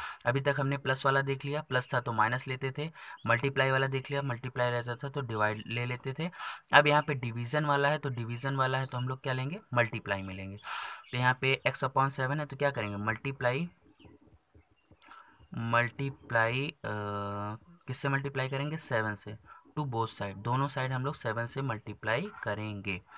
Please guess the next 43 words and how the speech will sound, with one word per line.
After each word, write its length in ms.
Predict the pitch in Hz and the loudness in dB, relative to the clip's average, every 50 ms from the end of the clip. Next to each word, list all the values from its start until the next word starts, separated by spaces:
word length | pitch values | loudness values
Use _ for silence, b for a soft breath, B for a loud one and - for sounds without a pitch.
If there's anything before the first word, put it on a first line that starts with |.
| B B B B B | B B B B B
ध्यान 200 | 113 113 117 123 | 0 0 2 2
रखिएगा 280 | 127 - 139 135 147 143 | 0 -2 -2 0 0 0
डिवाइड 400 | 127 110 101 113 110 117 123 127 | -2 2 4 6 6 6 6 2
में 120 | 123 120 | -2 -2
है 80 | 127 139 | -4 -4
तो 140 | - 233 220 | -4 -2 -2
मल्टीप्लाई 500 | 196 165 135 - 139 131 139 135 135 135 | -2 -2 -2 -4 -6 -4 -2 -2 0 0
में, 140 | 139 139 | -2 -2
मल्टीप्लाई 500 | 135 123 104 98 - 117 - - 104 104 | -2 -2 -4 -4 -6 -6 -4 -4 -4 -4
में 140 | 101 98 98 | -4 -4 -6
है 140 | 98 101 113 | -4 -4 -4
तो 120 | 131 165 | -4 -4
डिवाइड 400 | 165 165 180 165 165 160 151 143 | -2 -2 0 2 4 4 2 2
में, 160 | 143 139 135 131 | -2 -4 -6 -4
प्लस 260 | - 156 160 - - 131 | -2 -2 -2 -2 -4 -8
है 100 | 113 - | -6 -6
तो 100 | - 110 | -6 -6
माइनस, 380 | 123 147 175 185 175 175 - - | -4 -4 -2 -2 -4 -6 -6 -4
माइनस 220 | 113 107 107 - - | -4 -4 -4 -4 -8
है 60 | 104 | -10
तो 120 | - - | -10 -10
प्लस, 240 | 135 - 165 175 196 - B B B B B B | -8 -4 -2 -2 -2 -2 B B B B B B
वही 240 | 113 131 135 160 185 | 6 6 8 8 8
नंबर 260 | 185 175 170 165 160 | 6 4 6 6 6
लेना 240 | 156 151 147 160 175 | 6 4 2 4 4
है, 60 | 180 | 2
बस 300 | 156 151 156 - - - | 2 2 0 -2 -2 -6
अब 180 | - - - - _ _ _ _ _ - | -4 -4 -4 -4 _ _ _ _ _ 6
साइन 220 | 135 143 147 151 | 8 8 8 6
चेंज 260 | 139 - 123 113 104 101 | 4 -2 -4 -6 -6 -6
हो 40 | |
जाएगी। 360 | 98 98 98 95 92 98 101 - B B B B B B B B B - - | -4 -4 -4 -4 -4 -6 -8 -10 B B B B B B B B B -4 -2
तो 60 | - | 0
x 280 | - - 135 135 - 147 | 2 2 2 2 4 2
upon 280 | 135 - 143 147 151 | 4 6 6 6 6
सेवन 340 | 151 - 135 131 131 143 156 | 4 0 0 2 2 0 0
था, 100 | 170 175 | 0 0
यहाँ 220 | 160 139 139 143 | 0 0 2 2
मल्टीप्लाई 580 | 135 127 123 120 - - 139 135 - 131 131 131 | 2 2 2 0 0 -4 -6 -2 0 0 0 0
करना 260 | 131 131 127 131 131 | 0 -2 -2 0 0
है 120 | 131 131 131 | -2 -2 -2
सेवन 300 | - 139 135 131 135 139 | -4 -2 -2 -2 -2 -2
से, 220 | - - 190 202 | -4 -6 -8 -8